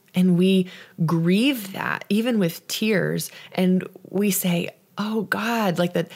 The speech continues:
the tax collector in the book of Luke who said, "Oh God, oh God,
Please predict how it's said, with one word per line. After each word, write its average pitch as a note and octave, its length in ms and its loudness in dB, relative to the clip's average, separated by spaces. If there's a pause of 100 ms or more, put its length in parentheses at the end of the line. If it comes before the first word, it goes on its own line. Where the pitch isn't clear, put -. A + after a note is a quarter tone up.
(200)
the F#3+ 80 -2
tax G3+ 460 -2
collector - 640 -4 (360)
in F3 440 2
the F3+ 100 0
book F3+ 220 -2
of F3 120 -4
Luke G3 300 0
who F3+ 120 -2
said, F#3 380 -4 (360)
"Oh F#3 200 -10
God, A3 400 0
oh G3 120 0
God, G#3 640 0